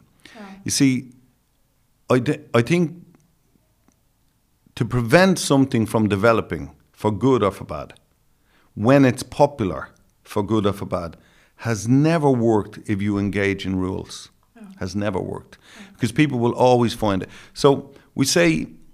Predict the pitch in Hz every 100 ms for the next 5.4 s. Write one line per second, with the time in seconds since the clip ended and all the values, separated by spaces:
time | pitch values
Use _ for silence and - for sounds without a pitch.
0 | - - 123 101 107 104 101 87 - _
1 | _ _ _ _ _ _ _ - - 101
2 | 101 107 104 98 92 80 64 - _ _
3 | _ _ _ _ 98 95 82 90 85 92
4 | 85 82 - 92 - 90 85 82 - -
5 | - - -